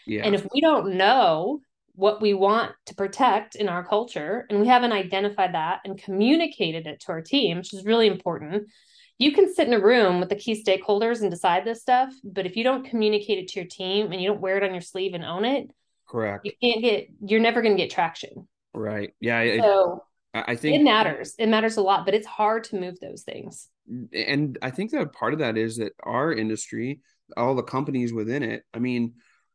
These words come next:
Speaker 1: you know, not huge companies, obviously they have a better shot at having more leaders in more positions to help enforce a culture.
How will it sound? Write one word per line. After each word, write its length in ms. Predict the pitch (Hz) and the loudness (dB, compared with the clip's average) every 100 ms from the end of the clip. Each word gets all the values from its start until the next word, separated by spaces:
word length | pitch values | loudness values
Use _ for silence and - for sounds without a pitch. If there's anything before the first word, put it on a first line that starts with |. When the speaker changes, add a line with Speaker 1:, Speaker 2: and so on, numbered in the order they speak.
| - | -6
Speaker 1:
you 120 | 117 | -4
know, 180 | 107 107 | -2 -4
not 380 | 113 120 - | -2 -4 -4
huge 580 | - - 139 143 139 127 | -10 -12 -4 0 0 0
companies, 640 | - 101 107 117 139 139 - | -6 -10 -6 -6 -6 -8 -8
obviously 400 | 104 110 - 107 | -8 -8 -6 -4
they 200 | 113 110 | -4 -4
have 360 | 107 101 101 113 - | -4 -6 -6 -10 -12
a 80 | 107 | -10
better 320 | 113 107 107 | -8 -6 -6
shot 460 | - 101 101 101 - | -6 -6 -4 -6 -8
at 340 | 107 101 101 - | -8 -8 -8 -12
having 360 | - 107 104 101 | -12 -10 -8 -6
more 200 | 110 110 | -4 -4
leaders 480 | 110 110 101 104 - | -4 -6 -6 -6 -8
in 120 | 101 | -8
more 200 | 104 101 | -6 -8
positions 680 | 104 101 101 104 98 101 - | -8 -10 -10 -10 -10 -12 -16
to 80 | 113 | -12
help 200 | 104 98 | -12 -10
enforce 440 | 101 - 104 101 | -12 -8 -8 -8
a 40 | - | -10
culture. 440 | 110 131 107 104 | -8 -8 -8 -12